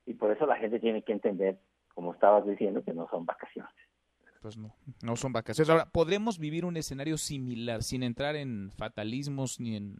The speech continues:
Speaker 2: alarmismos, pero similar por lo que han registrado otros países del mundo a lo que ha ocurrido o está ocurriendo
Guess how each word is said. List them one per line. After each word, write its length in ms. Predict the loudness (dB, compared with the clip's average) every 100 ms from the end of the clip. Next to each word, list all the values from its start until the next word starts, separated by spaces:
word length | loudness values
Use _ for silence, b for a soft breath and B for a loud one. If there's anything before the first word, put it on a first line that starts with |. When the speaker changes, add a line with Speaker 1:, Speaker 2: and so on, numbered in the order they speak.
| -10
Speaker 2:
alarmismos, 560 | -6 -4 -4 -4 -4 0
pero 140 | -2 -2 B B B
similar 840 | -6 0 2 2 2 4 2 2
por 160 | 0 -2
lo 120 | -4
que 120 | -6
han 80 | -8
registrado 420 | -8 -10 -10 -8
otros 260 | -8 -8 -12
países 340 | -10 -10 -10
del 140 | -8 -6
mundo 380 | -4 -4 -4 -8
a 120 | -10
lo 240 | -6 -6 -6
que 120 | -8
ha 40 |
ocurrido 520 | -8 -6 -8 -6 -6
o 40 | -8
está 160 | -10
ocurriendo 600 | -12 -10 -8 -6 -6 -6